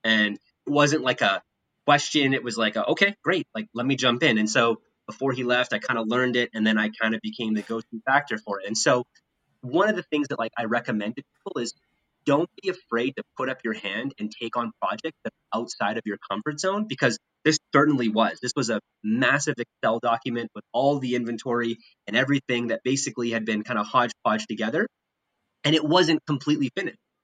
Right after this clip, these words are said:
So I was like, "Okay, this is a little bit intimidating. I'm in suite servicing and suite kind of sales. This is very, very different." And so I took this on, and it was another great way for me to show my value. And then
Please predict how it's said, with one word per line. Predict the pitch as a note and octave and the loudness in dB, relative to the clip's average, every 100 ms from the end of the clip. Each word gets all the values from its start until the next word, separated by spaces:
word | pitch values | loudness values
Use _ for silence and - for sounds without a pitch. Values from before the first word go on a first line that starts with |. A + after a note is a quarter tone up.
| _ | _
So | C#3 | 0
I | B2+ C#3+ | 2 2
was | C#3+ B2+ | 0 0
like, | A#2 - | -2 -4
"Okay, | A2+ - G#2+ | -8 -4 -4
this | A#2 A#2 | -4 -2
is | |
a | A2 | 0
little | B2 C#3 | 0 0
bit | C3 | -2
intimidating. | A#2+ B2 A2+ G2 G2+ C#3 - _ _ G#2+ | -2 -2 -2 -4 -4 -6 -10 _ _ 0
I'm | A#2+ | 2
in | A#2+ | 2
suite | A2 C#3 A#2+ | 0 -2 -2
servicing | - B2+ A#2 G2 F#2+ C3 | -2 -4 -4 -8 -8 -6
and | - G#2+ | -4 -4
suite | - B2 A2+ | -4 -4 -4
kind | - G2+ | -4 -4
of | F#2 - | -6 -12
sales. | - B2 A#2 G2 D#3+ - _ _ _ _ | -6 -2 -2 -2 -4 -8 _ _ _ _
This | B2 C#3 | -4 -2
is | A2+ | -2
very, | G#2+ A2+ | 0 0
very | B2 B2+ B2 | 0 -2 -2
different." | E3 - F2+ - | -4 -4 -6 -4
And | A2 A#2 | -4 -2
so | - D3+ B2 A#2+ A#2+ - _ _ _ - | -2 2 2 2 -2 -8 _ _ _ -8
I | A2 | -4
took | - C3+ | -4 -2
this | A#2+ A2 | -2 0
on, | B2+ B2 F#2+ G#2 - | 2 2 0 -4 -4
and | A#2 A2 G#2+ G#2+ A2+ | -2 2 2 0 0
it | B2+ | -2
was | B2 | 0
another | A#2+ B2 | 0 0
great | A2+ B2+ | 4 2
way | A#2 A#2+ | 4 -2
for | A#2 | 0
me | G#2+ A2+ | 0 0
to | A2 | 0
show | G#2+ - A#2 | -2 -2 0
my | A2 G2+ | 0 0
value. | F#2+ G2 C3+ E3+ | 0 0 0 0
And | B2 | 0
then | A2+ A2+ | 0 -2